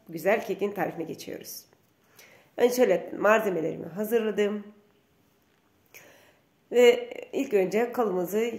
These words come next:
yağlamakla başlıyoruz işe, bismillah diyerek.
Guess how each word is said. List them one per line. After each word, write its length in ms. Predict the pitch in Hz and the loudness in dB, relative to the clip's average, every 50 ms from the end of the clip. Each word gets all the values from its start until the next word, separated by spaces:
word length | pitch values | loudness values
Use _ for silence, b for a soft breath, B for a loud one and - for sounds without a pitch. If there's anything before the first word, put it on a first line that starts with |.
| - 202 | -6 -2
yağlamakla 840 | 208 208 196 175 170 160 170 175 170 - 226 262 269 277 269 262 - - - - _ _ - | 0 0 2 2 2 0 0 -2 -4 -4 -2 -2 0 -2 -4 -6 -12 -18 -20 -20 _ _ -8
başlıyoruz 520 | - - 185 - - 190 180 170 160 165 | -8 -6 -8 -8 -6 -6 -6 -4 -6 -8
işe, 340 | 175 175 - 190 190 175 175 | -10 -8 -6 -6 -4 -6 -6
bismillah 440 | - - - 180 175 160 175 170 - | -10 -10 -8 -6 -6 -6 -8 -10 -8
diyerek. 420 | - 160 165 170 208 240 240 - | -6 -4 -4 -4 -4 -6 -8 -12